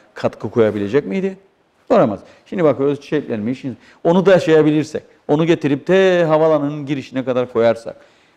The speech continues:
etrafına, çe-, dıştan gelen insanlara bu ülkeye girerken, çünkü biz turizmi kendimize benimsedik, öğrenci sektörünü. Yani burada bir hizmet veriyoruz. Onlar da görsellik görüyor. Gelirken, "Ha, ben bu ülkeye geldim, ne güzel bir ülke." de-,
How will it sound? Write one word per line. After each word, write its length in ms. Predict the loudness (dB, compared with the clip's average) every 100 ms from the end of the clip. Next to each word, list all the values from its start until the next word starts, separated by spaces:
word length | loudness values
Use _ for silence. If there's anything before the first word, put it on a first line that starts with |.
| -2
etrafına, 600 | -2 0 0 0 0 -4
çe-, 300 | -4 -6 -4
dıştan 320 | -8 -2 -2
gelen 260 | 0 0 0
insanlara 760 | -2 -2 -4 -2 -2 -2 -4 -6
bu 160 | -8 -6
ülkeye 420 | -6 -4 2 2 4
girerken, 520 | 2 0 0 -8 -12 _ _
çünkü 160 | -8 -8
biz 120 | -4
turizmi 460 | 0 0 2 -2
kendimize 480 | 0 -2 -2 -4 -4
benimsedik, 500 | -4 -6 -4 -4 2
öğrenci 420 | 4 4 2 -2
sektörünü. 480 | -2 -2 -2 -4 -8 -12 -20 -14 -2
Yani 220 | 2 4
burada 360 | 4 4 4 2
bir 100 | 2
hizmet 400 | 0 0 -2 0
veriyoruz. 400 | -2 0 -2 -4 -12 _ -2
Onlar 280 | 0 2 2
da 80 | 4
görsellik 520 | 2 2 0 0 0
görüyor. 180 | -2 -2
Gelirken, 460 | -6 -6 -6 -6 -10 _ -2
"Ha, 160 | 0
ben 160 | 2 0
bu 120 | -2
ülkeye 240 | 0 2 4
geldim, 180 | 2
ne 60 | 0
güzel 260 | 2 2 0
bir 60 |
ülke." 420 | -4 -4 -4 -2
de-, 280 | 0 2 2